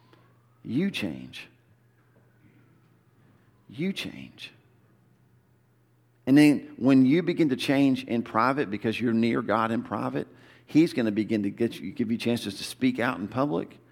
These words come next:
And whether it's in a service, or it's in a restaurant,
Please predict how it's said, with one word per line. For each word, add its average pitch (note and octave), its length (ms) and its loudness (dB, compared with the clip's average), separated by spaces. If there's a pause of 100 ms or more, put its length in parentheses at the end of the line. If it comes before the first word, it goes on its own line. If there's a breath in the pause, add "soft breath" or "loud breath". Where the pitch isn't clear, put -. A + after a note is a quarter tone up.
(640 soft breath)
And A#2+ 160 4
whether C3 240 6
it's - 240 0
in C#3+ 180 6
a C3 100 0
service, D#3+ 640 0 (280 soft breath)
or B2+ 140 4
it's A#2+ 100 -2
in C3+ 240 0
a - 20 4
restaurant, D3+ 760 2